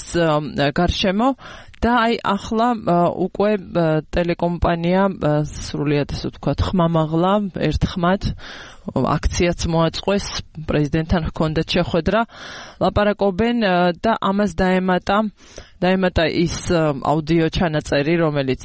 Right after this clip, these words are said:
ა, გავრცელდა, რომლის, ა, ავთენტურობის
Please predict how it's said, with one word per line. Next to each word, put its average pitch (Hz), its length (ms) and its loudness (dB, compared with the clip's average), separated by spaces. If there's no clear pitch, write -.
ა, 135 200 2
გავრცელდა, 170 680 0
რომლის, 175 440 2
ა, 147 140 2
ავთენტურობის 151 840 0